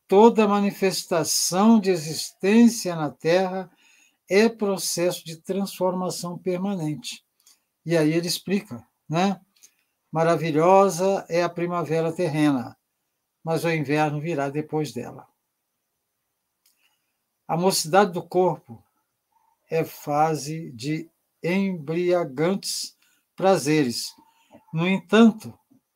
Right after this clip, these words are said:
a velhice não tardará. Ó, por mais brilhante que seja a sua mocidade,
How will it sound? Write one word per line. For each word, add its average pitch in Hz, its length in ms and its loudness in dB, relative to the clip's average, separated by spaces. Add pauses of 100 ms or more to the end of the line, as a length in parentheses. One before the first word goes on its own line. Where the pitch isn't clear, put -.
a 160 120 0
velhice 147 880 -4
não 139 340 -4
tardará. 143 580 -8 (1500)
Ó, 139 180 -6
por 147 260 -6
mais 143 960 -2 (800)
brilhante 156 600 -2
que 143 120 -12
seja 156 580 -6
a 139 40 -10
sua 156 260 -6
mocidade, 135 920 -8